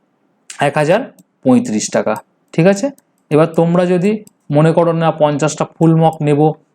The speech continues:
পাঁচশোটা টপিক ওয়াইজ তোমাদের সেকশনাল মক নেব, যেরকম সেকশনাল মকগুলো আমি দিয়ে দিয়েছি, ঠিক আছে? এবং তোমরা, আহ, এই ফিজটাতেও কমফোর্টেবল আছো,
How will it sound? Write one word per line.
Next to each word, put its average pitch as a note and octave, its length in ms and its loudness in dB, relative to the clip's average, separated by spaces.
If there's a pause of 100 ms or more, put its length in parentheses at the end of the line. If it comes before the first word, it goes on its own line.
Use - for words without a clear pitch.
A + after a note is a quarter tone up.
(140)
পাঁচশোটা D3 420 0
টপিক C#3+ 360 -2
ওয়াইজ D3+ 320 0 (340)
তোমাদের C#3 280 4
সেকশনাল D#3 540 0
মক D3+ 260 0
নেব, D3 240 2
যেরকম C#3 300 0
সেকশনাল C#3 400 0
মকগুলো C#3 320 2
আমি C#3 120 0
দিয়ে B2+ 160 2
দিয়েছি, B2+ 400 2 (220)
ঠিক F3 140 0
আছে? A3+ 300 0 (340)
এবং D#3 400 0
তোমরা, D#3 480 0 (320)
আহ, C3 320 2 (300)
এই F#3+ 240 2
ফিজটাতেও G3+ 640 2
কমফোর্টেবল E3 640 0
আছো, D3+ 260 -2